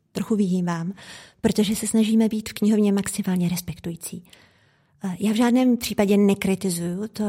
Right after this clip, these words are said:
jaké knihy si děti vybírají, protože kritiky si užijí dost od rodičů a od učitelů. Ti mají, ti mají s tímhle často velký, eh, velký problém a chtěli by,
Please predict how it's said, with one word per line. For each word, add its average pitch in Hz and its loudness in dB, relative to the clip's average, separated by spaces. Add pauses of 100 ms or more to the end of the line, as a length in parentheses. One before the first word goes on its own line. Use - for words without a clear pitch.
(140)
jaké 202 -2
knihy 208 0
si 214 -4
děti 202 0
vybírají, 202 0
protože 220 0
kritiky 220 -4
si 202 -6
užijí 208 -2
dost 185 -6
od 196 -2
rodičů 180 -6
a 196 -4
od - -6
učitelů. 180 -4
Ti 196 -2
mají, 208 0 (320)
ti 240 2
mají 240 4
s - -4
tímhle 226 2
často 226 -4
velký, 214 -2
eh, 233 -10 (260)
velký 208 -2
problém 185 -2
a - -4
chtěli - -2
by, 185 -4